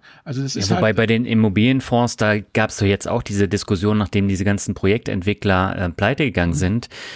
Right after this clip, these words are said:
Speaker 2: und, äh, es da echte Probleme gab.
Speaker 1: Mhm.
Speaker 2: Gerade da bei diesen Immobilienfonds, da wollten alle an ihr Geld ran, konnten sie aber nicht,
Speaker 1: Nö.
Speaker 2: weil du hast ja da diese, äh, Frist von einem Jahr oder
Speaker 1: Genau.
Speaker 2: teilweise sogar länger.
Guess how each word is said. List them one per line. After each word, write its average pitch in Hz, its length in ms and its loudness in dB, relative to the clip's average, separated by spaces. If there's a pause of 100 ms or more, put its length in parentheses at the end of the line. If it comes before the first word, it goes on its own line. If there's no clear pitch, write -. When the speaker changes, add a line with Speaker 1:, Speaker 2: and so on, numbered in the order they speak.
(200)
Speaker 2:
und, 101 360 0
äh, 101 260 -4
es - 260 -6
da 95 260 0
echte - 640 -2
Probleme 110 560 0
gab. 95 420 0 (300)
Speaker 1:
Mhm. 151 180 0 (200)
Speaker 2:
Gerade 117 440 0 (160)
da 104 140 2
bei 104 120 0
diesen 98 240 -2
Immobilienfonds, 110 680 -2
da 110 80 -2
wollten 107 280 0
alle 117 260 0
an 117 140 0
ihr 101 80 0
Geld 107 280 0
ran, 131 220 0
konnten 110 320 -2
sie 120 100 2
aber 127 160 2
nicht, 156 380 -2
Speaker 1:
Nö. 226 160 0
Speaker 2:
weil 101 300 0
du 92 180 -4
hast 107 160 0
ja 104 80 2
da 98 160 2
diese, 95 600 0
äh, 95 60 -2
Frist - 320 -4
von 101 220 -2
einem 92 100 -2
Jahr 117 460 -2
oder 87 180 -6
Speaker 1:
Genau. 202 160 -2
Speaker 2:
teilweise 98 200 -2
sogar 90 320 -4
länger. 110 360 -2